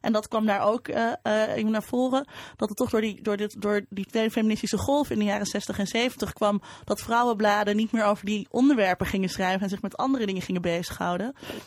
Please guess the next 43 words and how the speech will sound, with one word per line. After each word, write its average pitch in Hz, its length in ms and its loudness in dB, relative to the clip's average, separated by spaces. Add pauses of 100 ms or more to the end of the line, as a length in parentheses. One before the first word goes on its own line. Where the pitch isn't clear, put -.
(180)
En 277 140 4
ook 294 100 4
dat 277 100 0
die 262 120 0
lezers 285 360 0
ergens - 240 -2
anders 190 200 -2
naartoe 190 220 -4
gingen. 180 220 -2
Dus 214 200 -2 (340)
er 233 120 0
ontstond 269 340 4
daar 247 120 2
een 208 60 0
gat - 240 -2
in 214 80 0
de 196 60 2
markt. 208 520 -2 (300)
En 262 120 4
dat 262 140 2
ging 285 380 4 (220)
samen 294 600 2
met 226 160 -2
allerlei 254 280 0
maatschappelijke 226 580 -2
veranderingen, 220 800 0 (500)
waardoor 240 460 0
er 233 200 2
een 240 120 -4
extreme 254 480 -2
behoefte 214 520 0
was 180 380 0 (300)
om 254 200 4
juist 247 360 2
wel 285 320 2
over 220 180 -2
dat 202 120 -2
soort 208 160 -4
privéleven 185 800 0
meer 302 340 4
te 196 100 -4
gaan 175 200 -4
spreken. 175 480 -4